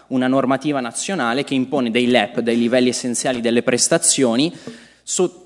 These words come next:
che indicano la consistenza delle borse di studio, ovvero se una persona ha isee, eh, quindicimila, deve avere una borsa che è grande tot, che ammonta, facciamo un esempio, a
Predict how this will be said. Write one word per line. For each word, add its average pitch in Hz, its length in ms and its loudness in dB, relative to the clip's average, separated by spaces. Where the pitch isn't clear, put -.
che 165 220 0
indicano 165 800 4
la 151 160 2
consistenza 147 800 0
delle 117 200 2
borse 113 300 -2
di 113 100 -2
studio, 104 400 -2
ovvero 127 400 2
se 165 220 -2
una 131 160 -2
persona 123 640 2
ha 135 100 4
isee, 120 580 0
eh, 117 220 -4
quindicimila, 135 760 2
deve 135 160 2
avere 123 240 2
una 143 160 0
borsa 123 560 0
che 117 200 0
è 117 100 0
grande 107 440 -2
tot, 101 260 0
che - 100 -6
ammonta, 117 560 2
facciamo 117 360 -2
un 127 60 0
esempio, 113 440 0
a 107 140 0